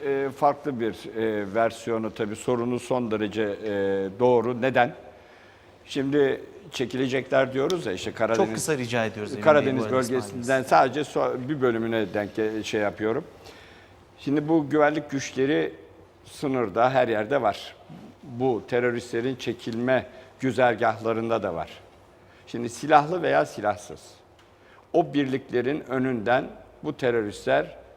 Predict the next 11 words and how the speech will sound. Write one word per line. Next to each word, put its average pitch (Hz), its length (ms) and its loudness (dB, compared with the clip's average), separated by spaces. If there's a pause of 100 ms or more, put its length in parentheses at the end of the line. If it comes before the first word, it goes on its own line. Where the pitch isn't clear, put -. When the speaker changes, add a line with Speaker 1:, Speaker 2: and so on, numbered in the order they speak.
(140)
Speaker 1:
çekilecekler. 101 840 -2
Nereye? 131 480 0 (180)
Kuzey 110 380 -2
Irak'a. 90 340 -6 (320)
E, 113 60 -4
geldikleri 151 640 2
nokta 151 300 -2
da 143 40 -2
orasıydı 95 520 -4
zaten. 73 400 -10 (760)
Yani 98 220 0